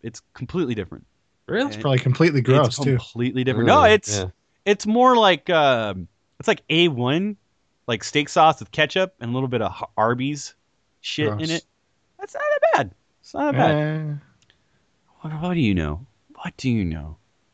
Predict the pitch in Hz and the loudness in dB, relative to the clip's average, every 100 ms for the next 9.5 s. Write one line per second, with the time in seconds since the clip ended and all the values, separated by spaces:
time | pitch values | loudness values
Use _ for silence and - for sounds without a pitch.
0 | - 220 180 147 123 104 - 95 95 95 | -6 0 4 4 2 0 -4 -6 -8 -8
1 | 95 98 - _ 117 135 156 151 143 135 | -10 -10 -14 _ -10 -6 -4 -4 -4 -6
2 | 131 _ _ _ _ _ _ _ - 131 | -12 _ _ _ _ _ _ _ 0 4
3 | 131 120 107 95 - _ - - 101 110 | 4 4 2 -2 -6 _ -12 -8 -2 4
4 | 151 143 113 135 - 131 139 147 135 139 | 6 6 6 2 -2 -10 -6 -4 2 4
5 | 143 - 156 156 143 110 107 104 98 107 | 4 4 4 6 6 4 4 2 0 -4
6 | 107 113 107 117 110 110 98 110 110 110 | -2 -2 2 2 2 0 0 0 0 0
7 | 104 92 90 104 117 - _ _ _ - | 2 2 0 0 -2 -6 _ _ _ -10
8 | 85 90 78 87 - 98 87 85 92 90 | -8 -6 -8 -10 -8 -6 -6 0 0 0
9 | 82 78 73 71 73 | -2 -4 -4 -6 -10